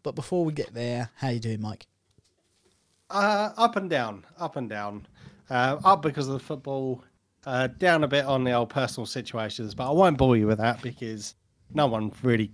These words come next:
Speaker 2: gives a shit, if I'm being honest. I don't tend to normally give a shit, but yeah, good. Uh, flying high for the, uh, the Premier League. Boys, again, pulled out the stops. <coughs> I'm just waiting for, um,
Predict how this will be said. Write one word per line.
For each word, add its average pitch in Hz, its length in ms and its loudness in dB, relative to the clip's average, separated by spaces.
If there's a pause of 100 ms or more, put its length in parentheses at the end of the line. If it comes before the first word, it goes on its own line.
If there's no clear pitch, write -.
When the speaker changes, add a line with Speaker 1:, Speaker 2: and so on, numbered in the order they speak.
(120)
Speaker 2:
gives 101 220 -10
a 101 40 -6
shit, 113 280 -6
if 127 120 -8
I'm 113 120 -4
being 117 200 0
honest. 127 440 -6
I 139 80 -2
don't 104 280 -8 (360)
tend 107 240 -4
to 113 120 -6
normally 104 300 -6
give 92 140 -12
a 95 40 -12
shit, - 240 -10
but 117 140 -12 (360)
yeah, 208 180 4 (120)
good. 185 280 2 (120)
Uh, 143 220 4
flying 160 400 0
high 151 260 2
for 147 260 -4
the, 143 360 -2
uh, 147 140 2
the 151 100 -6
Premier 156 300 0
League. 160 360 0
Boys, 151 460 -2 (100)
again, 175 760 0 (480)
pulled 151 260 4
out 143 160 4
the 123 60 -10
stops. - 600 -2 (440)
<coughs> - 400 -16
I'm 139 80 -6
just 143 220 -2
waiting 143 460 2
for, 127 460 2
um, 123 400 4